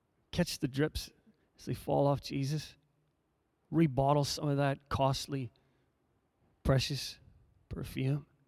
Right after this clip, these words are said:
No, she was convinced and she knew, "I don't care what anybody in this room says. I stand alone in this place tonight.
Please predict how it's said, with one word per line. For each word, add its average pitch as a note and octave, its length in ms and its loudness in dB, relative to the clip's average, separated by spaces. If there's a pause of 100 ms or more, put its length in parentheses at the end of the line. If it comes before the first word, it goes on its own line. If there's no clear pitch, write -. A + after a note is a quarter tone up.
(640)
No, D#3+ 140 -2
she G3 280 0
was F3+ 180 6
convinced D3 560 -2
and C3 80 -6
she D3+ 240 -4
knew, D3 220 -2
"I D#3 100 -2
don't D#3+ 120 -2
care D3 140 0
what C#3+ 180 0
anybody E3 420 0
in D#3+ 80 0
this C#3 200 -2
room C3 220 -6
says. B2+ 500 -8 (640)
I C#3 80 2
stand D3+ 380 0
alone C#3 500 4
in C3 160 -6
this B2 160 -2
place A#2+ 340 -4
tonight. A2+ 480 -12